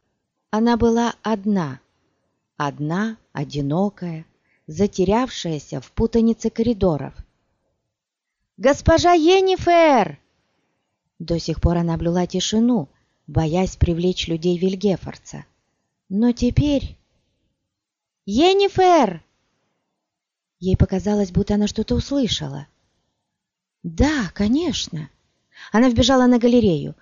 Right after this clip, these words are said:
оттуда в большой холл со стройными колоннами. В ноздри снова полез запах горелого. Бонарт, словно дух, вышел из ниши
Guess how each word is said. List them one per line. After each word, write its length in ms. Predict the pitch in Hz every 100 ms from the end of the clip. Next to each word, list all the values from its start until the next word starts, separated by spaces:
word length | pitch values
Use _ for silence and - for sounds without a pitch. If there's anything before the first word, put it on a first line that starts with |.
| _ -
оттуда 480 | 208 240 - 294 208
в 60 | 175
большой 420 | 226 196 247 233
холл 260 | - 285
со 180 | 277 226
стройными 480 | - 254 262 247 247
колоннами. 680 | 247 247 214 156 139 143 - _ _ _ _ _
В 160 | 135 156
ноздри 400 | 185 151 131 143
снова 440 | - 175 220 214
полез 440 | - 202 208 190 - _ _
запах 440 | 143 190 190 196
горелого. 680 | 180 208 202 147 127 127 147 _ _ _ _ _ _ _ -
Бонарт, 640 | 143 185 202 220 208 -
словно 580 | - 175 196 185 202 202
дух, 480 | 165 202 131 - - -
вышел 480 | 135 147 175 - 147
из 160 | 143 127
ниши 480 | 185 220 - 180